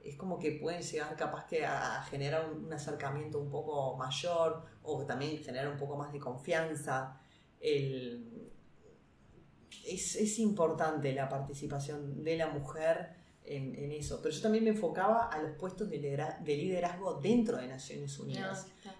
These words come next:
Speaker 1: en los procesos de decisión, que cuando se va a hacer, eh, a llevar a, algún proceso adelante,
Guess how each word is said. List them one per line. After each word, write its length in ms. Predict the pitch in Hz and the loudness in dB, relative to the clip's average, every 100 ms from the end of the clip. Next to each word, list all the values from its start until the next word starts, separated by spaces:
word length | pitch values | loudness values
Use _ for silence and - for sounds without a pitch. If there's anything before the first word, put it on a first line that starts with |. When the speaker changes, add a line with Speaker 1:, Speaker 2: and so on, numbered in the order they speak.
| - | -4
Speaker 1:
en 120 | 156 | 0
los 120 | 147 | 0
procesos 460 | 143 147 208 214 208 | 0 -2 0 0 2
de 100 | 147 | 4
decisión, 920 | 139 139 - - 180 160 143 123 - - - | 2 0 -6 -2 2 2 2 -4 -10 -18 -20
que 200 | - - | -6 -4
cuando 500 | - 127 131 131 - | -4 -8 -4 -4 -4
se 180 | - 143 | -2 2
va 180 | 143 139 | 4 4
a 60 | - | 2
hacer, 520 | - 170 160 160 156 | -2 2 4 4 0
eh, 280 | 147 139 135 | 2 2 0
a 100 | 139 | -4
llevar 340 | - 147 147 | -4 -2 0
a, 140 | 156 - | 2 2
algún 200 | 139 151 | 2 2
proceso 460 | 156 151 - 156 160 | 0 -4 -4 -6 -4
adelante, 680 | 143 143 151 165 185 185 | -2 -2 -2 -2 -4 -4